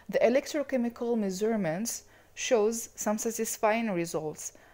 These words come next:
that presents a high stable capacity during charge and discharge at cycles, uh,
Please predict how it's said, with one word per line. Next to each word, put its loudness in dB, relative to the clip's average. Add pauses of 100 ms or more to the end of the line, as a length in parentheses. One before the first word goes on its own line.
that 8
presents 2
a -2
high 2
stable 2
capacity 0
during 0
charge 0
and -2
discharge -2 (460)
at 2
cycles, 4 (160)
uh, 4